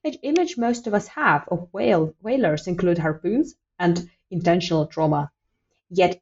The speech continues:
eating commercially caught seafood leads to whales' entanglement and slow death in ropes and nets. And the global shipping routes that bring us readily available goods often lead to death by collision.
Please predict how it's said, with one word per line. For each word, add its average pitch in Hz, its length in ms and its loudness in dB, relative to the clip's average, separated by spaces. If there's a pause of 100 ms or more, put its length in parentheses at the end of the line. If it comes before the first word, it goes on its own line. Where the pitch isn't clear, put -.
(100)
eating 226 320 -2
commercially 226 520 0
caught 196 420 -4
seafood 175 560 -2
leads 180 360 0
to 302 100 -2
whales' 202 520 0
entanglement 190 840 0
and 185 180 -6
slow 180 220 0
death 277 280 -2
in 180 100 -2
ropes 156 360 0
and 160 120 -2
nets. - 420 -2 (580)
And 262 100 -6
the 247 80 -8
global 202 300 0
shipping 170 320 -2
routes 156 440 0
that 156 200 -4
bring 160 240 2
us 160 220 -4 (200)
readily 160 460 0
available 156 460 2
goods 247 420 -2 (540)
often 247 280 -4
lead 185 200 2
to 165 80 -4
death 160 360 0
by 151 200 -2
collision. 170 540 0